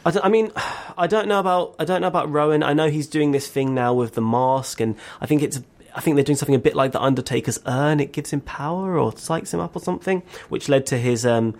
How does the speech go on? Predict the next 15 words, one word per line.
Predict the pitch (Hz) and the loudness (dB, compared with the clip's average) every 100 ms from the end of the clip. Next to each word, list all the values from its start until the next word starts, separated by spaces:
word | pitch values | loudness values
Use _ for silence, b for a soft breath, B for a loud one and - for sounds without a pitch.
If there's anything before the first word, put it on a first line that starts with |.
| B B - | B B -10
which | 123 | 0
led | 135 131 | 0 0
to | |
his | 127 113 | -2 0
downfall | 120 123 120 117 113 | 2 2 2 2 2
at | 117 | 2
the | 120 | 0
end. | 110 113 127 B B B B B - | 0 -2 -4 B B B B B -12
Harper, | - - 220 254 - 220 214 | -8 0 2 2 0 2 2
I | - | 2
don't | 220 190 | 2 4
know. | 185 | 4
I | 143 | 6
mean, | 165 165 B B B B B | 6 4 B B B B B
don't, | 262 277 | 2 2